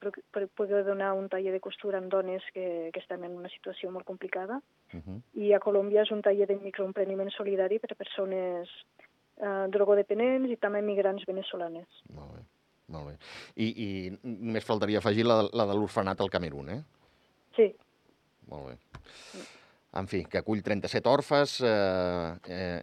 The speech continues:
Speaker 2: entre dos i disset anys.
Speaker 1: Sí.
Speaker 2: Vull dir que Déu-n'hi-do, Déu-n'hi-do.
Speaker 1: Sí, nosaltres aquest orfenat el vam visitar fa uns anys i, bueno, ja vam veure que, que era un edifici amb un estat bastant, eh,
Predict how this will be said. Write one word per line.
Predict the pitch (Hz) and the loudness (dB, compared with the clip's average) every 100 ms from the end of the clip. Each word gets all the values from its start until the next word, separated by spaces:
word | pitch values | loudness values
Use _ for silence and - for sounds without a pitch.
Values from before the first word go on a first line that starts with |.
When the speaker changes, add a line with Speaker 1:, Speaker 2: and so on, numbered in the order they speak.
| - | -4
Speaker 2:
entre | 107 98 113 - | -4 2 2 2
dos | 117 101 143 156 - - | -6 2 2 2 -6 -8
i | - 156 | -6 -6
disset | 120 107 110 - 143 - | -6 -6 -4 0 0 2
anys. | 107 90 76 - - - - - - - _ - | 0 0 -4 -10 -14 -14 -18 -20 -20 -20 _ -2
Speaker 1:
Sí. | - 220 - _ - | 2 2 0 _ -20
Speaker 2:
Vull | 76 | -20
dir | - | -16
que | 69 | -14
Déu-n'hi-do, | 80 71 50 - _ _ _ | -12 -12 -16 -20 _ _ _
Déu-n'hi-do. | - 76 - - | -20 -20 -18 -4
Speaker 1:
Sí, | 240 | -2
nosaltres | 220 220 220 | 0 2 2
aquest | 233 233 226 220 220 226 | 2 2 2 0 -8 -4
orfenat | 220 220 208 220 | 0 0 0 2
el | 214 | 0
vam | 214 | 0
visitar | 208 202 214 202 | -4 -4 -2 -2
fa | - | -2
uns | 196 196 | -4 -2
anys | 233 262 262 214 | -2 -2 -4 -4
i, | 196 190 | -4 -2
bueno, | 190 185 | -2 -2
ja | 185 180 | 0 0
vam | 185 180 | -2 -6
veure | 180 180 180 | -2 -2 -2
que, | - 175 170 165 170 _ _ _ _ _ _ - | -4 -6 -6 -10 -14 _ _ _ _ _ _ -6
que | 214 196 190 190 185 | 0 2 4 4 4
era | 190 | 2
un | 190 190 190 | 0 -4 -2
edifici | 190 190 214 - 208 190 | 0 -2 -4 -6 -2 2
amb | 185 190 | 2 0
un | |
estat | 196 - 185 | -6 -6 -6
bastant, | 185 185 196 180 180 180 | -6 -8 -6 -4 -4 -8
eh, | 170 165 165 170 - - - - - - | -10 -10 -10 -12 -12 -14 -14 -14 -16 -18